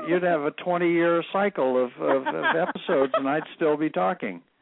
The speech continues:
Speaker 3: Oh,
Speaker 1: Uh,
Speaker 3: sorry about. Well, what's the
Speaker 1: you
Speaker 3: worst
Speaker 1: know,
Speaker 3: one?
Speaker 1: that's, that, that's how, you know, how you, you, you learn it by making mistakes, and
Speaker 3: <laughs>
Speaker 1: uh,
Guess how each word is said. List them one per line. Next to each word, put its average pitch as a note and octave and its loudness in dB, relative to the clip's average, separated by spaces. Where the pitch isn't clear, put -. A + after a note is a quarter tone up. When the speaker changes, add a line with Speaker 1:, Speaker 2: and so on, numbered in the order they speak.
Speaker 3:
Oh, B2+ 0
Speaker 1:
Uh, - -4
Speaker 3:
sorry G#2+ -8
about. - -14
Well, B3+ 0
what's D#4+ 0
the D#4+ -4
Speaker 1:
you C#4+ -4
Speaker 3:
worst D4 0
Speaker 1:
know, C#4 4
Speaker 3:
one? C#3+ 2
Speaker 1:
that's, C#3+ -2
that, C3+ -4
that's D3+ -2
how, C3+ 0
you B2+ -4
know, D3+ -2
how C#3 0
you, C#3 -2
you, C3+ -6
you C#3 -4
learn C#3+ 0
it B2+ -6
by A#2+ -2
making C3 -6
mistakes, - -4
and G2 -12
Speaker 3:
<laughs> - -
Speaker 1:
uh, D4+ -2